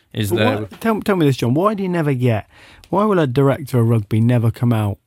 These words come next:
Speaker 2: um, and say, "Listen, here's the crack. We don't have a budget. These boys aren't on huge money.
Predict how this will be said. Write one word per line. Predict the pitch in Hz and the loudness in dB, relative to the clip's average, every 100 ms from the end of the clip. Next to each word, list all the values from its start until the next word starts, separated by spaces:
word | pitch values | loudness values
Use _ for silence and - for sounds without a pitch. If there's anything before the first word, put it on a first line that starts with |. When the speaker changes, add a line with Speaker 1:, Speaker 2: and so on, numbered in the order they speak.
| _ | _
Speaker 2:
um, | 127 117 117 113 - | -4 -2 0 -2 -2
and | 123 | -4
say, | - 131 117 117 - - - _ - | -2 0 0 0 -6 -20 -20 _ -2
"Listen, | 151 139 147 | 2 2 4
here's | 143 156 | 4 4
the | 127 | 2
crack. | - 131 120 - | 0 2 0 0
We | 143 151 | 2 4
don't | 139 | 4
have | 123 | 2
a | 113 | 2
budget. | 117 104 123 117 - - _ _ - | 2 2 0 -4 -6 -20 _ _ -2
These | 131 143 | 2 4
boys | - 135 127 120 | 4 2 4 4
aren't | 120 123 120 | 4 2 2
on | 117 107 | 2 4
huge | 101 - 127 113 | 2 2 2 4
money. | 123 127 127 127 | 4 4 2 0